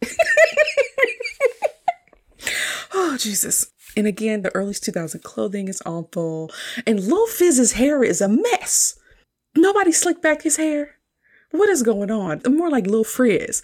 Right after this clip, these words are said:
His hair was so frizzy. What was wrong with him? Now, in the next scene, Elgin and David are on a basketball court playing one-on-one and talking about life. Omarion's acting is actually pretty bad,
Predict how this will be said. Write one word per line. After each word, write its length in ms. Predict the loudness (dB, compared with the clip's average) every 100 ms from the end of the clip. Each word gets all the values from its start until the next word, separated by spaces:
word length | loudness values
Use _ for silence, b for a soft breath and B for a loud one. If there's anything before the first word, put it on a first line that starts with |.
| B B
His 160 | 2
hair 140 | 4 2
was 140 | 0
so 200 | 0 -2
frizzy. 340 | 0 -2 -2
What 140 | -2 -2
was 140 | -4
wrong 160 | -6 -8
with 120 | -10
him? 80 | -16 _ _ _ _ _ 0
Now, 420 | 2 4 0 0
in 120 | 4
the 60 | 6
next 340 | 6 4 0
scene, 400 | 0 0 -2 -6 -4
Elgin 320 | 0 2 2
and 140 | 0 0
David 400 | -2 -4 -4 -6
are 140 | -6
on 80 | -6
a 40 | -4
basketball 540 | -2 -2 -4 -6 -8
court 320 | -6 -6 -6
playing 340 | -6 -6 -6 -4
one-on-one 540 | -4 -4 -4 -4 -4
and 140 | -8
talking 260 | -8 -8 -6
about 260 | -4 -4 -4
life. 320 | -6 -8 -16 B B B -6
Omarion's 500 | -4 -4 -4 -6 -6 -4
acting 420 | -4 -2 -2 -2
is 180 | -6 -8
actually 640 | -8 -6 -2 0 -2 -4 _ _ _ _ _ -2
pretty 160 | 2 4
bad, 340 | 2 -2 -8